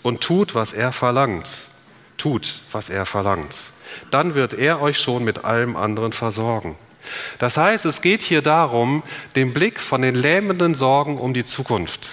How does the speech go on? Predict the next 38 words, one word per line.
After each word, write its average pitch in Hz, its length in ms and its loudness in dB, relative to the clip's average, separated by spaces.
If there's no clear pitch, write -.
Sorgen 131 360 0
lähmen, 127 360 2
die 104 80 -2
setzen 131 320 0
uns 127 400 -2
lahm, 113 400 0
wegzunehmen 123 920 0
und 123 100 -4
den 123 160 2
Blick 151 320 0
auf 123 180 0
Jesus 151 460 0
zu 120 100 -4
richten, 120 460 -2
auf 110 200 0
Gott 151 220 0
zu 139 200 0
richten, 139 340 0
auf 113 140 0
seine 143 320 2
Herrschaft 120 720 0
und 113 120 -4
auf 107 160 2
das, 117 300 0
was 104 180 -2
er 107 320 0
von 107 220 -4
uns 101 300 -4
verlangt. 101 760 -2
Was 113 180 -2
verlangt 127 460 0
Gott 156 180 2
von 147 200 0
uns? 151 340 0
Jesus 120 320 0
wird 139 140 2
mal 110 140 2
gefragt: 110 680 2